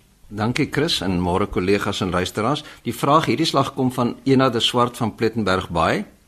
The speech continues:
en sy vra bloot net, is suurlemoene alkalies of nie?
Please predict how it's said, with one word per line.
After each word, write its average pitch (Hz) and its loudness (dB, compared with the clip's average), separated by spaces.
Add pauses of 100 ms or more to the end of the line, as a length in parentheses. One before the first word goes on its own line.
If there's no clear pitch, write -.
(420)
en 85 -8
sy 87 -2
vra 87 0 (180)
bloot 107 -2
net, 101 -4
is 98 -2
suurlemoene 101 0
alkalies 143 4
of 156 -2
nie? 131 2